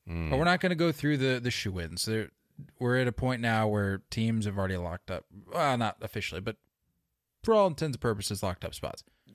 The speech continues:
Speaker 1: Dodgers
Speaker 2: We're gonna
Speaker 1: gotta
Speaker 2: go
Speaker 1: be clinching in, like, the next week,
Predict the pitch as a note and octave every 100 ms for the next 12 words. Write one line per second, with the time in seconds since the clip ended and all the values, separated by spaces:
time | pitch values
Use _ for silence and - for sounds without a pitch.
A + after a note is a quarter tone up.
0 | B2+ C#3 D3 D#3+ G3+ G3 F3+ F#3+ - A2
1 | E2+ E2 C2+ C#2+ C#2+ C#2 - - - D#2
2 | C#2+ - - C#2+ E2 B1+ -